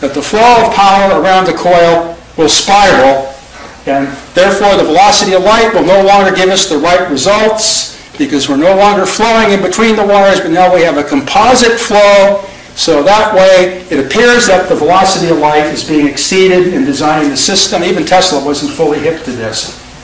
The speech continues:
because he had so much goop around his coils. It pulled the frequency down and made it appear, but in his Colo-, Colorado Spring notes, you finally see that he was getting frequencies of oscillation higher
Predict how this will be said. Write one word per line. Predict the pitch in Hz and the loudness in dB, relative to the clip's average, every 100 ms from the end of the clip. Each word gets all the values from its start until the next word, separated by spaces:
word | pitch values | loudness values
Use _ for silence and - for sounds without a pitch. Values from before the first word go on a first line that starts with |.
| - - - - | -20 -20 -20 -12
because | 139 139 | -8 -4
he | 139 | -2
had | 143 | -2
so | - 160 | -2 -2
much | 147 139 - | -2 -4 -4
goop | 165 170 | 0 0
around | 139 139 139 | 0 0 0
his | 131 | -2
coils. | - 170 165 156 135 | -4 0 2 2 -2
It | 147 | -4
pulled | - 165 | 0 0
the | 160 | 0
frequency | - 208 196 - 175 | 0 0 0 -2 -2
down | 165 165 165 147 | -2 0 0 0
and | 135 | 0
made | 196 208 | 0 0
it | 185 - | 0 -2
appear, | - 226 220 220 220 - - - | 0 2 4 2 0 -6 -16 -10
but | - 156 | -4 -4
in | 165 | -2
his | 160 - | -4 -2
Colo-, | 202 214 208 214 196 | 0 0 0 -4 -6
Colorado | - 226 226 208 185 | -2 0 2 2 0
Spring | 185 - 190 170 | -2 -2 -2 -2
notes, | 196 208 202 170 | 0 0 -2 -4
you | |
finally | 147 180 185 170 | -2 0 0 0
see | 165 - 165 160 151 - - - | -2 -2 0 0 0 -6 -16 -8
that | 139 135 | -6 -2
he | |
was | 165 - | -2 -2
getting | 175 156 | 0 -2
frequencies | 143 180 175 160 160 143 | -2 -2 0 -2 -2 -2
of | 147 | 0
oscillation | 143 143 151 147 139 131 | 0 0 -2 -2 0 -2
higher | 113 - 170 180 175 175 - | -4 0 2 2 0 -4 -10